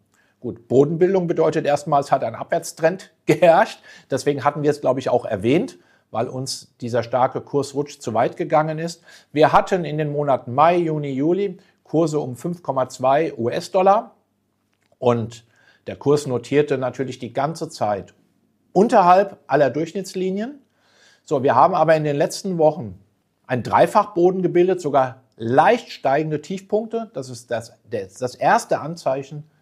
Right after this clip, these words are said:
der Stabilisierung. Wir haben inzwischen in den letzten Tagen die fallende achtunddreißig-Tage-Linie überwinden können, die jetzt auch dreht nach oben. Das ist gut,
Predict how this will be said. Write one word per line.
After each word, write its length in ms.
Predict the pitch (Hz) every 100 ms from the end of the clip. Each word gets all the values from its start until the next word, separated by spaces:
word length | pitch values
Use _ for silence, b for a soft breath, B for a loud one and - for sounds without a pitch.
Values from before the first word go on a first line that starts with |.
| _ _ _ _ -
der 100 | 117
Stabilisierung. 880 | 127 120 117 110 120 160 185 190 - b b
Wir 160 | 127 127
haben 300 | 135 147 147
inzwischen 600 | - 214 254 - 160 160
in 80 | 151
den 140 | 131 123
letzten 340 | 123 - 127
Tagen 480 | 117 107 123 151 156 _ _ -
die 80 | 123
fallende 480 | - 131 156 151
achtunddreißig-Tage-Linie 1200 | 127 - 143 117 107 113 - 104 117 143 147 147
überwinden 580 | 127 117 98 110 143 175
können, 300 | 185 185 190
die 80 | 110
jetzt 220 | 110 110
auch 180 | 107 107
dreht 640 | - 101 95 127 190 - -
nach 220 | 147 151
oben. 300 | 156 170 247 B B B -
Das 160 | 147
ist 180 | 185 180
gut, 400 | 208 214 - -